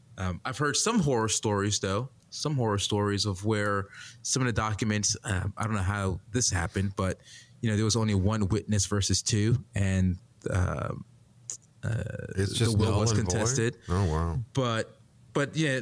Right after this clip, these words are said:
Speaker 1: with, with technology nowadays, right? I mean, if you think about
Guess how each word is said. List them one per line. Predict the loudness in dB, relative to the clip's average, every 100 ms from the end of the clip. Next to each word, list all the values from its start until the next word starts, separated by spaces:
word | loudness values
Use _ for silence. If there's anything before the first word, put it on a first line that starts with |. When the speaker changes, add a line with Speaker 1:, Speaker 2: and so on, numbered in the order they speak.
| 0
Speaker 1:
with, | 0 0 -2
with | -2 0
technology | -2 0 0 0 0
nowadays, | 0 0 0 0 0
right? | 0 0 0
I |
mean, | 0
if | 2
you |
think | 0 -2
about | 0 -2